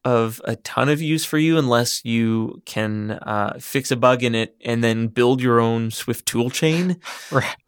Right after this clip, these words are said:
Speaker 1: uh, which will take a few hours, um,
Speaker 2: Yeah.
Speaker 1: and then run the migrator. I mean, odds are that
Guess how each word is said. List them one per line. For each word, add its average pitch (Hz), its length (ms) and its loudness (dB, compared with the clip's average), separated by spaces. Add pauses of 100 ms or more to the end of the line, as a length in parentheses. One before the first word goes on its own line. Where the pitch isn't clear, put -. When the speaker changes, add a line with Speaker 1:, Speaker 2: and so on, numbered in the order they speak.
(100)
Speaker 1:
uh, 139 180 0
which 139 340 2
will 143 180 -2
take 151 200 2
a 151 60 -6
few 151 200 4
hours, 143 640 2
um, 110 280 0
Speaker 2:
Yeah. 113 340 -6
Speaker 1:
and 117 240 0
then 120 440 4 (140)
run 120 300 4
the 113 60 0
migrator. 113 540 4 (340)
I 120 100 -6
mean, 110 340 -6 (400)
odds 135 260 4
are 127 240 6
that 113 280 -2